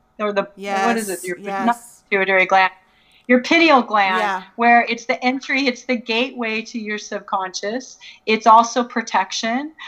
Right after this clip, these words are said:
Speaker 1: I looked it up 'cause I'm like, I kept seeing it. I didn't even know what that was. I knew it was an Egyptian symbol, but I didn't have any idea of the, of the significance of it. And so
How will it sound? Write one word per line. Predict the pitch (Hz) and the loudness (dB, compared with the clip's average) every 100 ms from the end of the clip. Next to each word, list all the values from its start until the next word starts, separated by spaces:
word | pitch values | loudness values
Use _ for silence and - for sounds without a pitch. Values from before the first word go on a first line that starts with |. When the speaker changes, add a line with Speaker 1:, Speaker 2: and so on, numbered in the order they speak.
| - | 0
Speaker 1:
I | 220 | 2
looked | 233 240 | 2 0
it | 226 | 4
up | 233 208 | 4 2
'cause | 240 | -6
I'm | 240 240 | -4 -2
like, | 233 | -2
I | 233 | -4
kept | 269 262 | -4 -4
seeing | - 320 339 | -4 -6 -2
it. | 285 | 0
I | |
didn't | 277 320 | 0 0
even | 277 | -4
know | 269 | -4
what | 262 | -2
that | 254 247 | -2 2
was. | 330 247 | 2 2
I | 240 | 0
knew | 254 320 | 0 -2
it | |
was | 262 | -6
an | 226 | -8
Egyptian | 233 262 254 - 214 | -8 -6 -6 -6 -10
symbol, | - 254 254 | -6 -4 -2
but | 208 | 2
I | 202 196 | 2 2
didn't | 208 240 240 - | 0 -4 -4 0
have | 220 208 | 4 4
any | 208 226 | 0 -4
idea | 214 208 214 220 | -4 -4 -6 -6
of | 202 | -6
the, | 190 180 - _ _ - - | -8 -8 -12 _ _ -8 0
of | 208 202 | 0 2
the | 202 185 180 175 170 _ _ _ | -2 4 4 2 -4 _ _ _
significance | - 208 226 311 349 196 185 | -6 0 2 2 0 -4 -4
of | 185 175 | -4 -2
it. | 180 - | -6 -6
And | 208 | -8
so | - 247 233 220 | -2 4 6 6